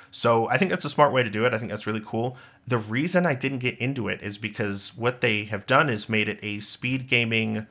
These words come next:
uh, either Twitch subscriber or patron exclusive. So you have to be one of those, and I am not right now. And also, I just really, I haven't really heard anybody talking about it. Maybe I'm just not hanging out in the Discord channels where people are talking about it, but I don't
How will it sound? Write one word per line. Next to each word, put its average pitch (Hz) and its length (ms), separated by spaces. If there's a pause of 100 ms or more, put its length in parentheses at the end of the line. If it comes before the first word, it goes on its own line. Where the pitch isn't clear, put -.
(420)
uh, 101 240
either 107 380
Twitch 151 280
subscriber 107 680
or 104 260
patron 123 720
exclusive. 120 720
So - 160
you 104 120
have 120 240
to 104 80
be 101 260
one 101 280
of 92 120
those, 92 340
and 104 140
I 110 140
am 104 220
not 123 240
right 104 200
now. 98 320 (540)
And 131 100
also, 196 340
I 180 60
just 175 200
really, 202 380 (100)
I - 60
haven't 208 200
really 180 180
heard 165 200
anybody 143 460 (100)
talking 147 380
about 92 240
it. 90 80
Maybe 113 180
I'm 127 80
just 131 160
not 120 280
hanging 117 260
out 113 180
in 107 100
the 104 140 (180)
Discord 107 360
channels 104 400
where 98 80
people 107 320
are 95 220
talking 110 360
about 147 220
it, 156 160
but 107 200 (220)
I 131 120
don't - 220